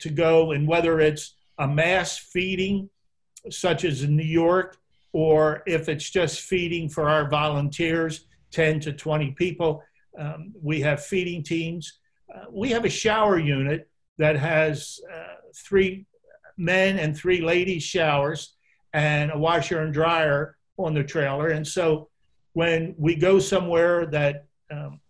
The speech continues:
uh, if we stay at a church that does not have a, uh, showers for us, we take our shower unit and we have people trained in sanitation for that, and they keep the shower, uh, sanitized and,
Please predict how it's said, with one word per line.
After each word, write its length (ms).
uh, 220
if 160
we 80
stay 280
at 60
a 80
church 400
that 140
does 240
not 280
have 360
a, 440
uh, 240
showers 580
for 340
us, 180
we 300
take 240
our 100
shower 400
unit 300
and 100
we 100
have 160
people 280
trained 500
in 320
sanitation 920
for 220
that, 380
and 100
they 100
keep 280
the 80
shower, 640
uh, 360
sanitized 1040
and, 140